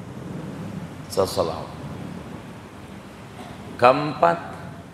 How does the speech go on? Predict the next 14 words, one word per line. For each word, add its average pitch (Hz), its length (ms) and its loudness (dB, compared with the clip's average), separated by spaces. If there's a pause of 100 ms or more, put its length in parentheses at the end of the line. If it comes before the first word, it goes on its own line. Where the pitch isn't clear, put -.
(600)
baca 143 280 6 (120)
Quran. 123 400 8 (1400)
Kalau 143 420 8
kita 135 320 4
nggak 127 340 8
bisa, 123 560 6
baca 131 300 10 (100)
kulhu 143 480 6
aja. 123 320 8 (1400)
Baca 113 300 10 (120)
kul-, 139 320 8 (800)
kulhu 131 540 8
aja. 104 260 4 (1500)
Kulhu. 123 420 6